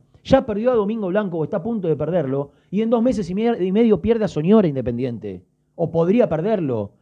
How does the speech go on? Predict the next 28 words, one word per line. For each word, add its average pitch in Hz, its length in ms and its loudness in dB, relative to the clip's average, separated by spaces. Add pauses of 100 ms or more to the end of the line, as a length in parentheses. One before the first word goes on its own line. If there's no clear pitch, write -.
(200)
Le 190 160 2
pido 240 440 4
encarecidamente, 190 1080 -2
por 247 240 6
favor, 220 460 2 (160)
al 156 160 -4
presidente 185 520 -6
de 165 40 -4
Independiente 165 460 -6
que 151 100 -8
se 165 120 -6
ocupe 220 540 6 (280)
de 170 140 -4
los 170 160 -4
temas 277 320 -8
importantes 175 580 -2
del 156 120 2
club, 233 400 2 (180)
que 208 140 2
no 311 180 4
delegue 254 400 0
más 220 380 -2 (160)
en 196 140 4
alguien 226 280 0
que 190 140 -2
no 277 100 -2
soluciona 214 640 -4
nada. 185 600 4